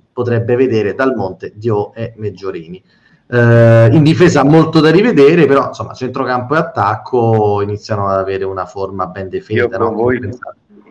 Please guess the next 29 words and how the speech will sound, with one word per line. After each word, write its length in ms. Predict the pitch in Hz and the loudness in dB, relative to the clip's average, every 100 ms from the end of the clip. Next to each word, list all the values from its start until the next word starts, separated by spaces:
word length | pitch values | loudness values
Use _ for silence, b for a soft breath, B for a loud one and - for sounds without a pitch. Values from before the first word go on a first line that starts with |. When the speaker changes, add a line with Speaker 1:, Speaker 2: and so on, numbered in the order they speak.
| 117 | -8
Speaker 2:
io 260 | 117 113 | -4 -4
con 240 | 110 113 101 | -4 -6 -4
voi 300 | 110 117 113 | -2 -2 -4
sono 180 | 113 | -6
d'accordo 480 | 110 107 110 110 110 | -4 -4 -2 -2 -2
solo, 320 | 104 110 107 | -4 -8 -6
solo 400 | 104 104 104 98 | -6 -4 -4 -4
sui 560 | 87 92 87 85 85 85 | -8 -10 -10 -8 -8 -8
tre 180 | 85 92 | -6 -2
davanti. 540 | 90 76 73 73 76 - _ _ | -2 -2 -4 -8 -16 -20 _ _
Gli 100 | 95 | -6
altri 560 | 101 98 95 92 - _ _ _ _ _ _ _ _ | -4 -4 -8 -10 -20 _ _ _ _ _ _ _ _
c'è 160 | _ 95 | _ -6
qualcosina 500 | 90 95 95 101 104 | -6 -6 -4 -2 -2
che, 160 | 92 95 | -2 -6
perché, 520 | - 82 87 92 90 | -6 -6 -4 -6 -6
per 120 | 87 82 | -8 -6
conto 260 | 92 90 | -8 -8
mio... 460 | 87 90 95 92 B B B | -6 -4 -4 -6 B B B
Proia 360 | _ 90 98 104 | _ -2 0 -2
sicuramente, 680 | - 80 95 95 95 98 104 | -6 -8 -4 -4 -4 -4 -4
Calderoni 560 | 104 95 95 92 98 98 | -4 -2 -2 -2 -4 -6
sicuramente, 1080 | - 90 95 92 92 95 - 104 104 - B B B B _ | -12 -8 -4 -4 -4 -8 -4 -4 -4 -8 B B B B _
gli 180 | - 92 | -8 -2
altri 380 | 92 92 92 95 | -2 -2 -8 -8
li 60 | |
vedo 260 | 85 87 90 | -8 -6 -6
un 120 | 87 | -6
po', 840 | 85 90 87 82 78 76 71 67 | -4 -2 -2 -4 -6 -10 -12 -18